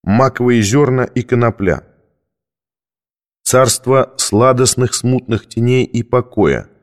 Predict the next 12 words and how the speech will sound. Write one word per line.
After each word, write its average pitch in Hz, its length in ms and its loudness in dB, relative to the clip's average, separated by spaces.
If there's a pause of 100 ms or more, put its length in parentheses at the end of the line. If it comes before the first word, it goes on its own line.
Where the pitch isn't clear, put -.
(200)
Для 90 280 -2
нищих, 120 540 -2 (480)
для 92 320 0
заморённых, 98 760 0 (460)
для 82 260 -2
забитых. 92 640 -2 (2500)
А 113 160 4
здесь 113 380 0
никому 170 360 2
не 156 120 2
нужен 123 300 0
покой. 90 460 -4